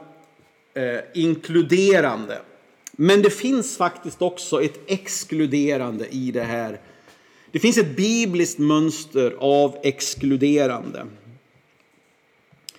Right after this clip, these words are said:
Det kanske tydligaste är Adam och Eva. De blev exkluderade ur Edens lustgård efter syndafallet.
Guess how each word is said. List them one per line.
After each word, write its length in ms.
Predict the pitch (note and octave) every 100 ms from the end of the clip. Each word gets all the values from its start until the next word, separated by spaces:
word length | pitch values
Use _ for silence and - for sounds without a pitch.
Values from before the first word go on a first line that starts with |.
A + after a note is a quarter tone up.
| _ - - _ _
Det 100 | D#3
kanske 480 | F#3 E3 F#3+ F#3 - - -
tydligaste 640 | - G3+ E3+ F#3 F3+ - F3
är 420 | D#3+ E3 E3 F#3+
Adam 320 | F3 F3+ E3+
och 120 | F3+
Eva. 400 | G3+ F3 D3+ E3+
De 180 | D#3 F#3
blev 220 | F3+ E3 -
exkluderade 1400 | F#3+ G3 - - - F3+ E3+ C#3+ F#3 F#3+ E3+ C#3+ A#2+ A2+ G2 - - -
ur 400 | F3+ F#3 F#3 F#3
Edens 540 | E3 F#3 E3 D#3 C#3+ -
lustgård 760 | E3+ - - - D#3 C#3+ B2+ D#3+
efter 500 | D3 - - C#3+ B2
syndafallet. 840 | - D#3 A2+ A2+ - D#3 - -